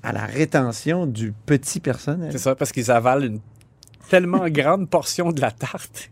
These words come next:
Speaker 2: qu'il en reste pas beaucoup.
Speaker 1: Tarte au sucre,
Speaker 2: Oui,
Speaker 1: d'ailleurs.
Speaker 2: c'est ça comme on aime. Alors donc, un feu jaune, je, je pense que c'est un feu jaune pour monsieur Legault.
Speaker 1: Ouais.
Speaker 2: Il devrait quand même faire attention dans sa façon de répondre là-dessus sur la pénurie de main-d'œuvre, parce que, et pour l'administration de la justice et pour d'autres secteurs,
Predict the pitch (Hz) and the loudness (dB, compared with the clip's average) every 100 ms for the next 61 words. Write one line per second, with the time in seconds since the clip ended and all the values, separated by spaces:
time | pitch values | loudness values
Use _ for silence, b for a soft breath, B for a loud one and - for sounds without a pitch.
0 | - - 135 123 143 - - 156 135 156 | -8 -2 -2 -2 -8 -10 -4 -2 0 0
1 | - 131 - 190 - - 123 117 127 131 | 2 0 2 0 0 -2 0 4 6 4
2 | 117 117 110 156 151 135 226 120 170 - | 0 -8 -8 -6 0 0 0 0 -2 -4
3 | 143 B 127 160 175 254 - - 214 - | -8 B 4 6 6 4 2 2 2 4
4 | 359 202 214 277 202 135 143 143 - - | 2 2 0 0 -2 -6 -8 -12 -10 -8
5 | 131 - - 139 123 143 127 175 156 131 | -6 -6 -4 -6 -4 -4 -2 -2 0 0
6 | 117 139 117 107 135 175 127 127 123 135 | -2 -4 -4 -2 -2 4 6 8 6 2
7 | 208 196 196 - 175 147 143 147 123 - | 2 0 -2 0 2 2 0 -4 -6 -4
8 | 160 160 b b 117 113 110 113 - 143 | -6 -6 b b -4 -2 -2 -2 0 0
9 | 117 123 139 113 95 156 135 104 113 110 | 0 0 0 0 -2 -2 0 0 0 -2
10 | 117 110 101 143 170 120 - 117 - - | -2 -2 2 2 2 -2 -2 -4 -4 -2
11 | 220 208 170 151 139 - 120 143 131 101 | 0 4 4 4 0 -2 -4 -2 -4 -6
12 | 98 - 151 123 113 117 156 127 110 98 | -8 -8 -6 -4 -2 0 0 -2 -6 -2
13 | 120 135 | 0 0